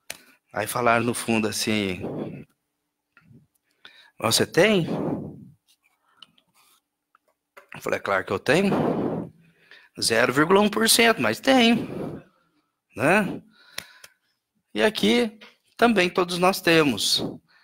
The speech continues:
Só que a gente ainda não aprendeu a colocar em prática. Não tem aquele ditado assim, olha, quando a gente sai, né, os pais, ou o pessoal que gosta muito da gente, fala assim,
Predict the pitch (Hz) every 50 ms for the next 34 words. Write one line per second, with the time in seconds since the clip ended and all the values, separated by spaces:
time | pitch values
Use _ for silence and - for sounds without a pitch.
0 | _ _ _ _ _ _ _ _ _ _ _ _ _ _ - - - - - -
1 | - - _ - - 143 151 160 - 175 165 151 156 160 165 160 - 156 156 156
2 | 156 160 156 156 156 160 170 170 165 - 180 185 190 165 143 123 117 123 131 156
3 | 185 226 247 - - _ - 139 - - 151 147 - - 170 208 214 - _ -
4 | 107 107 107 - - - - - - 90 85 82 78 78 - - - - - _
5 | - - - - - - - - - - _ - 131 - - 175 175 175 170 -
6 | 151 143 127 120 123 120 - - 120 120 113 110 107 98 - 113 113 127 160 180
7 | 185 185 175 156 131 113 - 120 110 113 107 123 110 - - - 107 98 101 101
8 | 104 117 117 113 107 - - _ 107 110 120 127 120 110 101 95 - - - -
9 | - - - - _ _ _ _ 101 101 101 - 110 104 - - 104 98 98 92
10 | - 95 90 87 85 85 - - _ _ _ _ - - 101 104 101 - 101 98
11 | 101 98 - - 98 95 90 87 110 110 104 - 64 113 110 - - - 98